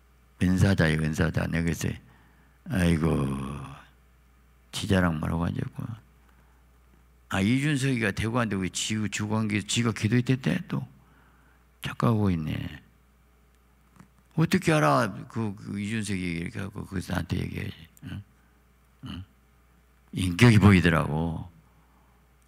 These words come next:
나는 은사자를 좋아하면서 어떤 싫어해. 응? 봤다 들었다 하는 사람들 하죠. 웃겨 부르죠.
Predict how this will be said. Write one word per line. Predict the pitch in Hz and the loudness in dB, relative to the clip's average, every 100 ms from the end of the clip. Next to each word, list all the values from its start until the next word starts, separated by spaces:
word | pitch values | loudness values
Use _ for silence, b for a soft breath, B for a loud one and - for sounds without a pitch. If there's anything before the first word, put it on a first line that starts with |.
| _ - | _ -18
나는 | 165 92 92 104 | -4 2 2 4
은사자를 | 101 110 117 98 85 | 4 4 4 4 2
좋아하면서 | 101 104 92 82 92 | 2 2 2 0 -2
어떤 | 82 92 | -2 -2
싫어해. | 85 - 57 50 - - _ _ _ _ - | -2 -2 -2 -4 -8 -14 _ _ _ _ -16
응? | 71 85 _ _ - | -16 -16 _ _ -10
봤다 | - 101 95 | -4 -2 -2
들었다 | 92 101 - | -2 -4 -6
하는 | 85 | -6
사람들 | 95 92 90 80 | -8 -8 -12 -14
하죠. | - - _ _ _ - | -16 -20 _ _ _ -18
웃겨 | 87 - 85 | -16 -6 -4
부르죠. | 95 87 80 | -4 -6 -10